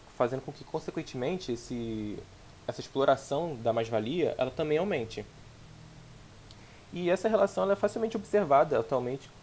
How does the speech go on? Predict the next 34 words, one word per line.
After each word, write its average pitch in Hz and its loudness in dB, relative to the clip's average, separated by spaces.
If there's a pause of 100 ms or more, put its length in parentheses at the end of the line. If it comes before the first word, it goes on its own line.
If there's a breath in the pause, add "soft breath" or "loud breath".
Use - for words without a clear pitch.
(100)
uma 143 0
vez 143 -2
que - -2
a 147 -2
gente 147 -6
observa 147 0 (440 loud breath)
o, 139 0
o 135 -12
fenômeno 151 -2
da 151 0
concentração 151 -8
de 147 -8
ri-, 165 -10 (120)
de 143 -2
riquezas, 117 0
né? 110 -2 (640 loud breath)
E 127 -4
também 135 0
da 139 4
desigualdade 143 0
social, 151 2
que - -6
cresce 127 -2
exponencialmente 139 -2
a 147 0
cada 143 -2
década 135 -2
que - -18
passa. 110 4 (760)
Então, 131 0 (360)
agora 131 4
que - -6
a 170 -4
gente 170 -6